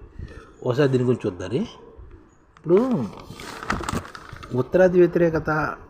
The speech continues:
దే-, దక్షి-, ఆ, పాటు గుజరాత్ వ్యతిరేకత ఎందుకు వస్తుంది అనుకుంటే,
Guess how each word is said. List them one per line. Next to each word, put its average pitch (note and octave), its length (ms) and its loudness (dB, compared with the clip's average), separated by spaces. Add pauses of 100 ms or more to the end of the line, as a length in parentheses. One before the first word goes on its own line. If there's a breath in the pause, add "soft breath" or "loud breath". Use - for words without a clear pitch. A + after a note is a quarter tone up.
(160)
దే-, C3 280 6 (360)
దక్షి-, A#2+ 280 -4
ఆ, B2+ 380 -2 (260)
పాటు D3 220 -2
గుజరాత్ D3 340 2
వ్యతిరేకత D3+ 500 -2
ఎందుకు D3 260 0
వస్తుంది B2+ 420 -2
అనుకుంటే, B2 640 -6